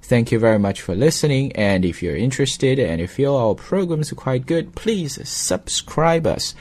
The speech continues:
and become a subscriber, and also share our program with your friends. Thank you very much.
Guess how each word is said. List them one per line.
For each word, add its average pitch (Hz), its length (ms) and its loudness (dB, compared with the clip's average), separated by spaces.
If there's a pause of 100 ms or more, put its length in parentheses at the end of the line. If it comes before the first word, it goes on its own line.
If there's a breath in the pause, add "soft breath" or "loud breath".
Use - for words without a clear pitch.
(160 loud breath)
and 95 160 -2
become 110 380 -4
a 104 40 0
subscriber, 131 880 2 (500 loud breath)
and 117 140 2
also 117 480 6
share 135 480 2
our 107 260 2
program 107 500 -2
with 104 240 -2
your 120 120 -2
friends. 135 520 -4 (240)
Thank 104 260 -4
you 104 60 0
very 76 220 -4
much. 143 360 0